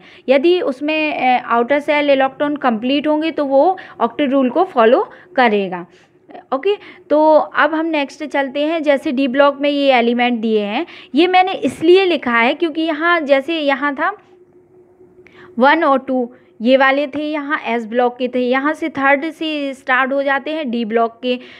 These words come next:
तो यहाँ से डी ब्लॉक का ये स्टार्ट हो गया है जैसे, तो थ्री पर फ़ोर, फ़ाइव, सिक्स, सेवन, एट, नाइन, टेन, इलेवन, ट्वेल्व पर तक, यहाँ तक आपका थ्री से लेकर ट्वेल्व तक यहाँ आपका डी ब्लॉक के एलिमेंट हैं। अब यहाँ देखिए कि स्कैंडियम है,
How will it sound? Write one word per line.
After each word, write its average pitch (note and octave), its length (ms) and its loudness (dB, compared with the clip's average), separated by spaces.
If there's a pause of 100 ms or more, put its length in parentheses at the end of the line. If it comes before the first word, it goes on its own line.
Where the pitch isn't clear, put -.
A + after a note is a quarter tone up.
(180)
तो E4+ 120 2
यहाँ D4 320 0
से - 160 -2
डी C4+ 200 -2
ब्लॉक C#4 340 2
का D#4 120 0
ये B3 340 2
स्टार्ट G#3+ 360 0
हो G#3+ 120 -2
गया G3+ 160 0
है F#3+ 160 -4
जैसे, F#3+ 360 -4 (440)
तो C#4+ 160 6 (500)
थ्री B3+ 300 0
पर C4 240 2
फ़ोर, B3+ 360 6
फ़ाइव, B3 340 0
सिक्स, B3+ 300 -4
सेवन, B3 360 -2
एट, A#3+ 280 -2
नाइन, A#3+ 300 -2
टेन, B3 280 0
इलेवन, A#3 400 0
ट्वेल्व A3+ 260 2
पर C4 240 -6 (140)
तक, C#4 140 2 (400)
यहाँ D4+ 260 2
तक D#4 200 -2
आपका C#4+ 400 2
थ्री D4+ 320 -4
से D#4 140 -6
लेकर C4+ 400 -2
ट्वेल्व C4 400 2
तक C4+ 160 0
यहाँ C4+ 320 -2
आपका B3+ 520 -2
डी A#3+ 200 2
ब्लॉक A3 300 2
के A#3 60 2
एलिमेंट F#3+ 520 -4
हैं। F#3 120 -10 (380)
अब D#4+ 140 2
यहाँ F4 320 0
देखिए D#4+ 340 -6
कि D#4+ 240 -10
स्कैंडियम C4+ 680 -4
है, E4 140 -2